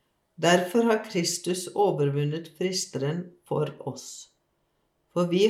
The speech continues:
har jo ikke en ypperste prest som er ute av stand til å føle med vår jordiske skrøpelighet. Tvert imot, han er blitt prøvet i alt,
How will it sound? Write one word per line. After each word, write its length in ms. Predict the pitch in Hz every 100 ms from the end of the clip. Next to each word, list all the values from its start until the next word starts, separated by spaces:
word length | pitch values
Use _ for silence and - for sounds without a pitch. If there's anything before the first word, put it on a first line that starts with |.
| 208
har 240 | 147 143
jo 140 | 156 226
ikke 380 | - - - 147
en 160 | 160
ypperste 480 | - 131 143 139 123
prest 380 | 139 147 143 -
som 180 | - 156
er 140 | 156
ute 300 | 196 156 139
av 80 | 143
stand 380 | 143 - 131 131
til 100 | 139
å 120 | 143 -
føle 460 | 156 147 131 131 147
med 380 | 135 147 - - _ _ _ 147
vår 220 | 156 170
jordiske 500 | 160 147 131 - 135
skrøpelighet. 720 | - - 131 123 - - - - _ _ _ _ -
Tvert 240 | 175 233
imot, 480 | 226 190 254 - - _ _ _ _ _ _ 160
han 140 | 175
er 100 | 185
blitt 240 | 185 190 -
prøvet 500 | 226 220 165 143 147
i 80 | 143
alt, 540 | - 190 262 - -